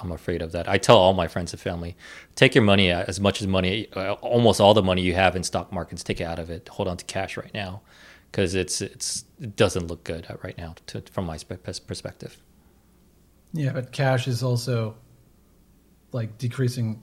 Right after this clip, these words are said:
Speaker 2: in value every day.
Speaker 1: Exactly.
Speaker 2: Inflation. But it's, I like your point, though, about the top-down thing, because I'm just like, look at Biden, look at Kamala Harris. And, um, funnily enough, before we recorded tonight, I
Speaker 1: Yeah.
Speaker 2: was watching our boy Dave Rubin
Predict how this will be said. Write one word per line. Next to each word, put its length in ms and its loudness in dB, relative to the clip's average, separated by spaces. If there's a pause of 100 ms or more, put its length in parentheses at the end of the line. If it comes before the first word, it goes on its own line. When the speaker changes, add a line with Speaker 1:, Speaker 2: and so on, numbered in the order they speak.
(140)
Speaker 2:
in 80 0
value 300 -2
every 200 -8
day. 260 -8 (140)
Speaker 1:
Exactly. 420 0
Speaker 2:
Inflation. 220 -6
But 200 -6 (520)
it's, 220 -2
I 120 6
like 240 6
your 80 6
point, 280 6
though, 140 6
about 200 6
the 60 0
top-down 640 2
thing, 280 -4
because 320 -4
I'm 120 2
just 200 -4
like, 180 -4
look 160 -4
at 140 -4
Biden, 340 2
look 160 -2
at 140 -8
Kamala 340 -6
Harris. 500 -8 (720)
And, 300 6
um, 460 0
funnily 360 6
enough, 320 4
before 280 -2
we 100 2
recorded 340 -2
tonight, 380 -4
I 80 -2
Speaker 1:
Yeah. 80 2
Speaker 2:
was 80 -2
watching 320 0
our 100 6
boy 320 6
Dave 300 6
Rubin 480 6